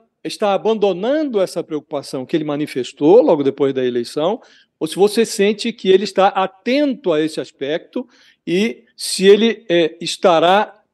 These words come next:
é, preocupado em não beneficiar o Bolsonaro, desprezando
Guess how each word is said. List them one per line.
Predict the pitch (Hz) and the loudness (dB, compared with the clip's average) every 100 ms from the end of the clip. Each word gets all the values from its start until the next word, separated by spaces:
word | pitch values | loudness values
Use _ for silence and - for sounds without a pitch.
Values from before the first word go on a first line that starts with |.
| _ | _
é, | 160 151 151 147 143 139 131 | -6 -2 -2 -2 -2 -4 -4
preocupado | - 233 240 233 185 202 220 196 185 | 2 4 4 2 -2 0 0 0 -2
em | |
não | 185 240 262 | -2 -2 0
beneficiar | 214 208 190 - 214 220 | 0 0 -4 -2 0 0
o | |
Bolsonaro, | 170 175 151 147 156 208 214 147 - _ _ _ | 0 -2 -4 -8 -6 -4 -4 -6 -10 _ _ _
desprezando | 156 220 226 214 151 185 202 208 220 | -12 -6 2 2 2 0 0 0 -2